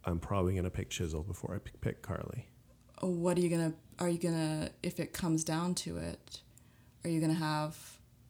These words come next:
Speaker 2: is every day gonna be a Chisel day or is every day gonna be a Pharmacist day?
Speaker 1: I'm gonna pick Brutalist Bricks, uh, over anything.
Speaker 2: Mm-hmm.
Speaker 1: Like, if I have to pick something to listen to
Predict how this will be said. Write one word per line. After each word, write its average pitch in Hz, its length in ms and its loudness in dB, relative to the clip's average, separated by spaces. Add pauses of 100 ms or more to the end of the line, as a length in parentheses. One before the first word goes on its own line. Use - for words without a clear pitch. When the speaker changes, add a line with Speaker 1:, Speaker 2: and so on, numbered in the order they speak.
(140)
Speaker 2:
is 175 140 4
every 175 220 4
day 165 160 4
gonna 160 140 4
be 156 100 0
a 156 40 -4
Chisel 208 300 0
day 254 180 2
or 185 60 4
is 165 100 0
every 165 220 0
day 156 200 0
gonna 160 220 -2
be 160 220 -2
a - 380 -6
Pharmacist - 720 0
day? 151 260 -6 (1200)
Speaker 1:
I'm 143 160 4
gonna 160 260 6
pick 131 240 2
Brutalist 120 540 4
Bricks, 110 360 2
uh, - 160 -6 (140)
over 98 320 -2
anything. 113 680 -2 (240)
Speaker 2:
Mm-hmm. 170 380 2 (1500)
Speaker 1:
Like, 95 140 4
if 95 140 4
I 120 80 10
have 131 200 10
to - 80 -2
pick 117 220 4
something 107 440 4
to 107 100 2
listen 95 340 2
to 90 460 0